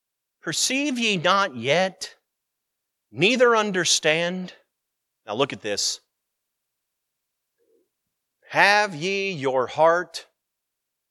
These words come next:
yet hardened? Having ears,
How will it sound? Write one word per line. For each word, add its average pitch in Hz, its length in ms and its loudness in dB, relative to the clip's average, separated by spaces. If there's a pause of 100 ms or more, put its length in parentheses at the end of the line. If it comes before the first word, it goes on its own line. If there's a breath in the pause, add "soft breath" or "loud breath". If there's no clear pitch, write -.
(380)
yet 120 280 0
hardened? 135 600 -2 (4000 soft breath)
Having 220 440 2
ears, 220 880 2